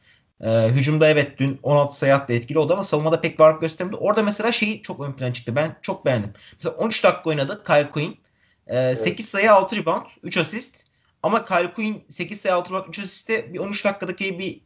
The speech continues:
Speaker 1: sporcunun yapabileceği maksimum şekilde yaptı. Yani
Speaker 2: Aynen.
Speaker 1: Ves-, Veseli attığında kenara Ee,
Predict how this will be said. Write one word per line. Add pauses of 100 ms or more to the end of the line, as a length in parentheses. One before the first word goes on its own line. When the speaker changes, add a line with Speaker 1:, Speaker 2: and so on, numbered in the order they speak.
Speaker 1:
sporcunun
yapabileceği
maksimum
şekilde
yaptı. (440)
Yani
Speaker 2:
Aynen.
Speaker 1:
Ves-,
Veseli
attığında
kenara (480)
Ee,